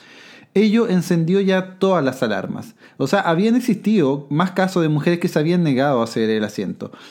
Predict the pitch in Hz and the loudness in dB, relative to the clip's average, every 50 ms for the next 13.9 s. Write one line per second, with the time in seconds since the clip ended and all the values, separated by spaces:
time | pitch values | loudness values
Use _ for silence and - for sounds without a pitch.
0 | - _ - 180 208 214 262 269 269 277 254 202 185 - 202 220 247 - - 151 | -6 _ 0 0 2 2 2 2 2 2 0 0 0 0 -2 -2 -2 -4 -6 -2
1 | 151 175 208 226 220 - 196 175 156 135 135 143 170 214 226 214 - - 160 - | 0 0 0 0 -2 -2 -2 0 0 2 2 2 2 2 0 0 0 0 -2 0
2 | 175 185 190 190 185 - 156 131 120 113 - 165 196 202 190 165 151 143 139 135 | 0 0 0 -2 -2 -2 -2 -2 -2 -2 0 0 0 2 2 0 0 0 0 0
3 | 131 131 135 135 135 139 143 - 143 139 139 143 143 151 143 135 135 143 165 190 | 2 2 2 0 0 -2 -2 -2 -2 -2 -2 -2 -2 0 0 0 0 0 -2 -4
4 | 185 - - - - - - - - 135 131 139 170 202 226 220 185 175 185 185 | -6 -8 -14 -20 -20 -20 -20 -6 -2 0 2 2 2 2 2 2 2 0 0 0
5 | - 185 175 170 151 147 143 151 147 - 160 151 151 147 139 143 143 151 160 151 | 0 0 0 0 0 0 0 -2 -2 -2 -2 0 2 2 2 0 0 0 -2 -2
6 | 151 - 180 160 165 180 - - 151 139 127 151 135 135 131 131 - - 226 240 | 0 0 0 0 0 -2 -2 -4 -4 -2 0 0 0 0 -2 -2 -2 -2 0 0
7 | 226 185 156 147 143 139 139 135 131 135 139 147 147 147 - 185 214 226 - - | 0 0 0 0 0 2 2 2 2 2 0 -2 -4 -4 -4 -4 -4 -4 -6 -12
8 | - - - _ - 151 147 147 156 175 190 202 196 202 202 208 220 226 220 214 | -20 -20 -12 _ -2 0 0 2 2 2 0 0 2 0 0 0 0 -2 -2 -2
9 | 202 202 196 196 202 190 185 196 190 - - 220 214 - 160 156 151 156 180 226 | 0 0 2 2 2 2 2 0 0 0 0 0 0 0 0 0 2 2 2 0
10 | 262 262 254 240 220 214 190 165 151 139 147 135 131 131 131 123 117 117 - 127 | 0 0 0 2 2 2 2 0 0 0 0 -2 -2 0 -2 -2 -2 -2 -2 -2
11 | 117 113 110 107 107 104 101 98 98 87 - - - _ _ _ _ _ _ _ | 0 0 0 0 0 -2 -4 -6 -8 -8 -12 -14 -16 _ _ _ _ _ _ _
12 | - 165 156 147 147 190 190 185 165 139 143 160 151 147 139 127 123 - 135 107 | -2 0 0 0 0 0 -2 0 0 -2 -2 0 -2 -2 -2 0 -2 -2 -2 -2
13 | - 131 120 117 120 - 120 113 113 117 117 139 185 175 139 113 - | -2 -2 -2 -2 -2 -2 -4 -2 -2 -2 0 0 2 2 0 -2 -4